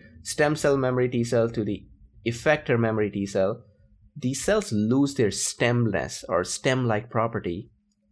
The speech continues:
They also lose their self-renewal and the memory potential,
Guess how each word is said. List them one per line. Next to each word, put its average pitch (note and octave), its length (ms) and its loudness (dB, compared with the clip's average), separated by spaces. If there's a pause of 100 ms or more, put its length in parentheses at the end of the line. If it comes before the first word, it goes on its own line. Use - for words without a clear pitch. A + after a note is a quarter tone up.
(140)
They G2+ 100 2
also G2 280 2
lose G#2 240 0
their F2+ 120 0
self-renewal C3 880 0
and G#2+ 160 -6
the G#2 40 -2
memory G#2 360 -2
potential, C#3 640 -2